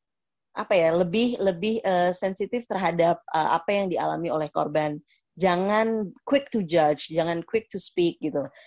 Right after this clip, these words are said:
Em, jadi sebelum kalian berkomentar atau sebelum kalian, apa, eh, membalas, eh, percakapan, eh, korban itu tahu bahwa, em,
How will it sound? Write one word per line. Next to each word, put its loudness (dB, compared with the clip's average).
Em, 2
jadi 0
sebelum 0
kalian 0
berkomentar 2
atau -2
sebelum -4
kalian, -2
apa, -4
eh, 2
membalas, 0
eh, 0
percakapan, -4
eh, -6
korban 2
itu 0
tahu 6
bahwa, 2
em, -4